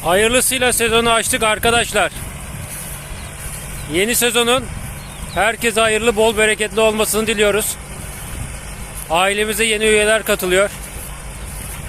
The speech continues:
Balıkesir, Bigadiş'teyiz. Serdar kardeşim, V B yüz yetmiş dede. Ailemize hoş geldi.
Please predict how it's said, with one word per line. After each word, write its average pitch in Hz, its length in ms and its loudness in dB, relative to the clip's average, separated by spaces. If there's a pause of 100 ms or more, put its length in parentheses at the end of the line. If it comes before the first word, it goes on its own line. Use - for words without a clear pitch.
(140)
Balıkesir, 214 560 2 (300)
Bigadiş'teyiz. 202 760 0 (1080)
Serdar 202 480 2
kardeşim, 208 540 0 (360)
V 196 220 2
B 214 60 2
yüz 208 260 0
yetmiş 208 360 -2
dede. 202 280 2 (580)
Ailemize 202 580 2
hoş 214 160 0
geldi. 190 400 2